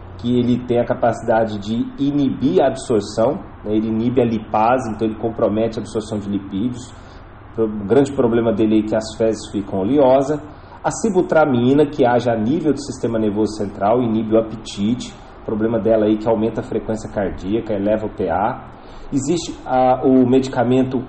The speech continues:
o agonista do G L P um, lá da, do, das incretinas, que é o ila-, liraglutida. O liraglutida é um medicamento utilizado no tratamento de diabetes, os novos anti,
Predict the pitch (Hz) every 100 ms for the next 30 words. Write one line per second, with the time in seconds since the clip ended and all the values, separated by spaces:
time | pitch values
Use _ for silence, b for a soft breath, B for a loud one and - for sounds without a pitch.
0 | - 123 139 139 143 117 151 196 - 151
1 | 127 113 123 143 135 - 127 123 160 147
2 | - B B - 117 156 190 175 151 139
3 | 139 123 123 110 127 123 110 - 156 139
4 | 120 - 123 127 135 214 - - 127 160
5 | 156 123 120 104 - 170 175 101 87 B
6 | B B - 117 143 143 127 127 - 120
7 | 135 151 156 151 135 143 156 156 147 -
8 | 139 131 131 - 131 135 135 131 131 135
9 | 131 131 147 127 131 127 104 110 120 123
10 | 131 127 - - 127 127 -